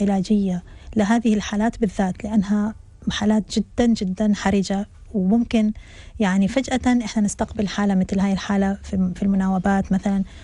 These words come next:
محولة من مستشفيات أخرى. آه، الحمد لله، الحمد لله، الله،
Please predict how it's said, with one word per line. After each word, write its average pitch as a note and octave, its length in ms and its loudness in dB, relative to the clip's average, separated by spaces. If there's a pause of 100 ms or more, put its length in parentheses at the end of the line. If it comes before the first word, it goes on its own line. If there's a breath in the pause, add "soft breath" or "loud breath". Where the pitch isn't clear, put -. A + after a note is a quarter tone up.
(120)
محولة A#3+ 380 2
من G#3 160 2
مستشفيات F#3+ 600 -2
أخرى. - 280 -4 (840 loud breath)
آه، G3 640 2
الحمد C#4 360 2
لله، A#3 220 4
الحمد A3 280 0
لله، G#3+ 160 2
الله، G#3+ 280 2